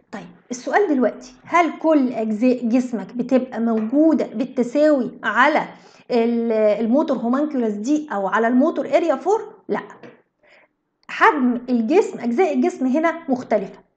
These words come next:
طب هو بيعتمد على إيه؟ السايز اوف ذا كورتيكال اريا أو الاريا بتاعت الكورتكس هنا في المنطقة دي، حجمها بيتناسب أو بيبقى proportional to the إيه؟ skill، المهارة.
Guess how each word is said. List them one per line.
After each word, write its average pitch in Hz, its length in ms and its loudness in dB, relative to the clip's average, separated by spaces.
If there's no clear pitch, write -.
طب 196 140 -2
هو 269 220 6
بيعتمد 240 580 2
على 185 260 -4
إيه؟ 202 380 -6
السايز 320 680 2
اوف 226 140 -4
ذا 220 160 -4
كورتيكال 247 720 -2
اريا 294 260 0
أو 190 160 -6
الاريا 277 500 2
بتاعت 240 360 -2
الكورتكس 240 600 -2
هنا 247 260 0
في 240 100 -2
المنطقة 208 480 0
دي، 320 440 0
حجمها 349 680 2
بيتناسب 269 1080 2
أو 233 100 2
بيبقى 269 580 -2
proportional 302 1000 0
to 330 200 2
the 262 40 2
إيه؟ 247 600 0
skill، - 680 -6
المهارة. 214 560 2